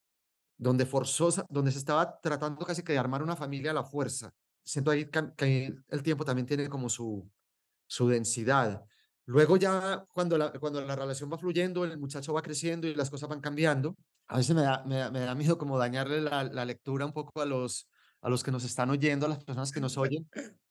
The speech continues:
Speaker 1: Pero yo creo que para retomar, yo creo que sí era importante, digamos, como, como tener un control de esos tiempos y manejarlos de todas maneras de formas diferentes.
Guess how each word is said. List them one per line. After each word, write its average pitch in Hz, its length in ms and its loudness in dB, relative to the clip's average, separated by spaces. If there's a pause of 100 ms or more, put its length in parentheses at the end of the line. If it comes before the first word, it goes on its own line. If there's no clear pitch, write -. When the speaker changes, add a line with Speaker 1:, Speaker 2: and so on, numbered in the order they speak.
(300)
Speaker 1:
Pero 170 440 8
yo 151 180 0
creo 196 160 2
que 185 120 -2
para 165 180 2
retomar, 151 600 -2
yo 185 140 -6
creo 190 180 -6
que 170 260 -2
sí 160 380 -4
era 165 160 2
importante, 156 540 -2
digamos, 151 320 -4
como, 143 440 -2 (300)
como 143 160 -2
tener 143 240 2
un 160 120 -2
control 175 540 2
de 185 60 2
esos 180 340 -6
tiempos 170 840 -6 (260)
y 151 80 2
manejarlos 139 400 4
de 156 80 0
todas 147 220 -2
maneras 151 580 -4
de 123 220 -2
formas 139 300 0
diferentes. 127 720 -4